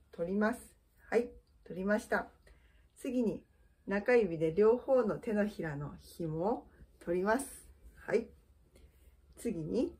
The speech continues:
小指で親指の紐を取ります。親指の手前の紐ですね。斜めの紐を取ります。はい。次にこうなりました。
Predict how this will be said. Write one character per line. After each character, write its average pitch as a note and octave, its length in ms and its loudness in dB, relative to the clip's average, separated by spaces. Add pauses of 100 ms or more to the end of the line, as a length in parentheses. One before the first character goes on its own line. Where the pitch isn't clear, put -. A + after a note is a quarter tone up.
(240)
小 A3 140 0
指 G#3 320 0
で G#3+ 280 2 (180)
親 A#3+ 260 6
指 F3 220 0
の D#3 200 -6 (120)
紐 E3+ 420 -10
を G#3+ 280 -2 (160)
取 E3 200 -2
り F3+ 60 -4
ま G3+ 180 -2
す。 - 220 -18 (260)
親 A3 160 8
指 F#3 160 2
の D3 180 -6 (180)
手 G3+ 60 -8
前 A3+ 240 0
の A#3+ 140 0
紐 G3 340 -6
で E3+ 120 -4
す - 140 -14
ね。 A3 240 -6 (300)
斜 A#3+ 340 2
め G#3 40 0
の F#3 80 2
紐 D3+ 300 -8
を C#3+ 80 -8
取 C#3+ 220 -10
り C#3+ 60 -6
ま D#3 140 -4
す。 - 200 -16 (680)
は - 140 0
い。 C4 160 0 (640)
次 F#3 260 -6
に D#3+ 220 -6 (100)
こ - 180 -4
う G3+ 40 2
な G3 100 0
り G3 60 0
ま G3 140 0
し G#3+ 80 -12
た。 - 180 -4